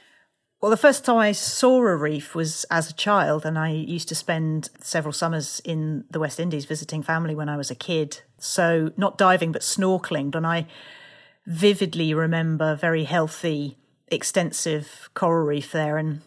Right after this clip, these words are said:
the coral reefs in the Caribbean are, are quite different from the coral reefs that you'll find in, in the Indian Ocean and the Pacific Ocean. They look quite different. But then the first time that I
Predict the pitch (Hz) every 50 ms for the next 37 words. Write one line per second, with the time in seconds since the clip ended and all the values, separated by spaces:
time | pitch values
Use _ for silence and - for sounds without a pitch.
0 | _ _ _ - 180 - - 202 185 170 165 175 175 160 - - 180 170 160 -
1 | 190 175 170 165 165 175 170 175 165 160 160 - - - 160 - - 185 - -
2 | 156 196 175 165 - - 185 160 147 - - - - 165 156 151 151 - 185 170
3 | 160 156 151 151 147 - - - - - 160 156 151 - - 160 160 160 156 156
4 | 165 156 156 156 147 - - - - - _ - 165 160 151 151 151 - 175 165
5 | 165 160 160 160 160 156 156 151 - 165 151 147 143 - 156 - - 170 - 170
6 | 156 - 160 151 - - 147 147 151 160 160 - - - - _ - - - -
7 | 170 165 160 - - 143 - - - - - - - - - - - - - -
8 | - 185 175 208 202 196 196 - - 226 214 214 - - 202 185 180 180 175 180
9 | 175 170 170 165 165